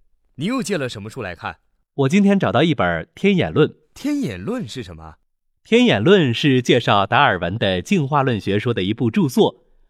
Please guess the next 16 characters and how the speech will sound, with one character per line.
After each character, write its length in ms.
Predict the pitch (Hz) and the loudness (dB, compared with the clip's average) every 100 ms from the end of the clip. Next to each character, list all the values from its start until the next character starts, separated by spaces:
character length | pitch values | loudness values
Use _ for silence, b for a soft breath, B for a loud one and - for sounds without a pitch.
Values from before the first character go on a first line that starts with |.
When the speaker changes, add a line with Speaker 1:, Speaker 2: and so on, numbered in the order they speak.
| _ - | _ -2
Speaker 2:
本 180 | 156 | 0
书 160 | 156 247 | 2 2
中 300 | 233 233 233 | 2 2 2
讲 260 | 196 143 196 | 2 0 2
解 160 | 135 | 0
的 120 | 98 | -2
是 300 | 107 135 117 b b | -2 0 -2 b b
现 380 | - 247 190 127 | 2 2 4 0
实 260 | - 113 | -2 -2
世 220 | 170 226 | 0 -2
界 160 | 156 123 | 0 0
当 240 | 127 135 | 0 0
中 220 | 143 170 175 _ | 0 0 -2 _
并 240 | 247 202 | 2 2
不 200 | 131 113 | 0 -4
是 260 | - 156 | 0 -2